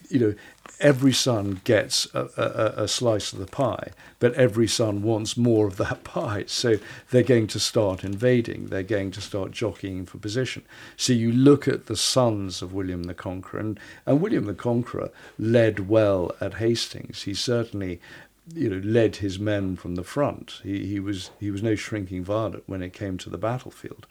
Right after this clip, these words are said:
But you look at his sons, and once more, it wasn't the eldest who became his natural heir. You know, his, the eldest son was Duke Robert. He, he became Duke Robert of Normandy.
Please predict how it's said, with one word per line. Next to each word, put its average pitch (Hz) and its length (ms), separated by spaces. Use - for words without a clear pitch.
But - 220
you 120 80
look 139 320
at 107 140
his 101 200
sons, - 720
and 123 460
once 127 480
more, 120 460
it 120 160
wasn't 123 580
the 117 160
eldest 107 520
who 113 140
became 101 720
his 104 220
natural 101 680
heir. 139 380
You - 60
know, 98 160
his, 104 360
the 110 160
eldest 117 340
son 98 260
was 95 220
Duke 113 300
Robert. 131 480
He, 101 240
he 98 100
became 95 360
Duke 98 300
Robert 98 360
of 98 60
Normandy. 123 560